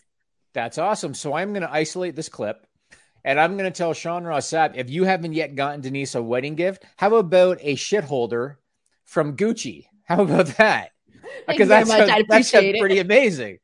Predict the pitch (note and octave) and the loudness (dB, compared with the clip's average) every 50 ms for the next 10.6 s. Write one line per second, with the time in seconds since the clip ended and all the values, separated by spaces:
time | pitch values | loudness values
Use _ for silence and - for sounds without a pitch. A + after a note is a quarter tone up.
0 | _ _ - A#3+ A#3 G3 - - G3 F#3+ G3 F#3+ G#3+ A#3 A#3 A3 B3+ A4 A#4+ - | _ _ -4 -2 0 0 0 -2 -2 -2 0 0 2 2 4 4 6 4 4 4
1 | F#4 F#4+ F#4 D4 A3+ - - A4+ G4 - F4 G#4+ A#4+ B4+ B4 A4 G4+ F4+ E4+ D#4 | 2 -2 -4 -4 -4 -6 -8 -12 -10 -6 -2 -2 0 2 0 0 0 -2 -6 -8
2 | D#4+ F4+ F#4 G4 G4+ G4 - A#4 G#4+ E4+ F4+ F#4 F#4 F4 F4+ E4 E4 G4 F#4+ C#4+ | -12 -14 -12 -14 -14 -12 -10 -10 -10 -10 -10 -12 -14 -10 -6 -4 -2 -2 -2 -2
3 | A#3 F#3+ F#3+ - - _ _ _ - F4+ E4+ F#4+ F#4 F4+ F4+ G4+ F#4+ F#4+ - - | -2 -4 -4 -6 -10 _ _ _ 0 2 4 4 4 4 4 4 4 2 0 -2
4 | F4+ F4+ D4+ E4 E4 E4 E4+ D#4+ C4+ D4+ D4+ D#4+ E4 D#4 A#3 G#3 A3 - - D#4 | 2 2 4 4 4 4 4 4 6 6 6 6 6 4 2 0 0 2 0 2
5 | D4 D4 D4 D#4+ E4+ F#4+ A4 - G#4+ F4 D4 B3+ E4 - - G4+ E4+ E4 B3 E4 | 2 4 2 2 2 2 2 2 2 2 2 2 0 0 0 0 0 2 2 2
6 | C#4+ C4+ D#4+ C#4 C#4+ C#4+ B3+ C#4+ C#4+ - - C4 C4+ C#4+ D4 D4 - D4 C4+ D4+ | 2 2 0 0 0 2 2 2 2 2 0 0 0 0 -2 -2 -2 -2 -2 -2
7 | - - - C4 C4+ C4 - E4 A3+ A#3+ C4+ - - D#4+ E4 E4 - - _ _ | -2 0 0 0 2 2 2 2 4 4 2 2 0 0 0 0 0 -4 _ _
8 | _ _ - A2 B2 D3+ F#3 - B2 E4 C#4+ - - G#4 G#4+ G#4+ G#4 G4+ F#4+ E4 | _ _ -8 -2 -2 0 0 0 -2 -2 -2 0 2 2 2 2 0 0 2 2
9 | B3 B3+ C4 - - C#4 C4+ C4 - - A#3+ B3+ B3 B3+ C4+ C4 A#3+ A#3 A#3 A#3+ | 2 2 2 -2 0 0 0 0 0 0 2 2 4 4 2 4 4 4 4 4
10 | B3 - - - A3+ A3+ A#3 B3 C#4+ F#4 - | 2 2 0 0 0 2 2 0 0 -2 -4